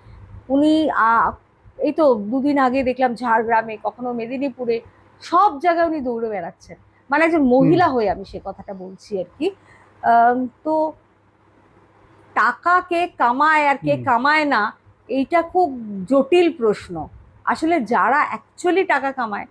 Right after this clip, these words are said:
Speaker 1: তাদের টাকাটা দেখা যায় না। আর আমরা যারা একটা ফ্যামিলি ব্যাকগ্রাউন্ড নিয়ে এসেছি, যারা একটা বড় পরিবার
Speaker 2: হুম।
Speaker 1: থেকে এসেছি, তো লোকে ভাবে আমাদের প্রচুর টাকা, কিন্তু দুঃখের বিষয়, এটা রাজনীতি করে নয়।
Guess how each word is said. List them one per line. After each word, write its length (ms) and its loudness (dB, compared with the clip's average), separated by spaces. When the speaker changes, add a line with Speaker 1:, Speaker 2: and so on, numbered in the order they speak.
Speaker 1:
তাদের 180 0
টাকাটা 320 -2
দেখা 440 -2
যায় 260 -4
না। 180 -14
আর 260 0
আমরা 680 2
যারা 640 2
একটা 320 -2
ফ্যামিলি 360 0
ব্যাকগ্রাউন্ড 520 2
নিয়ে 160 0
এসেছি, 480 -8
যারা 380 2
একটা 260 -2
বড় 220 2
পরিবার 380 2
Speaker 2:
হুম। 100 -8
Speaker 1:
থেকে 200 -6
এসেছি, 540 -8
তো 220 2
লোকে 280 4
ভাবে 340 0
আমাদের 360 0
প্রচুর 300 -6
টাকা, 320 0
কিন্তু 600 -2
দুঃখের 300 -2
বিষয়, 300 0
এটা 160 -4
রাজনীতি 480 0
করে 240 0
নয়। 180 -8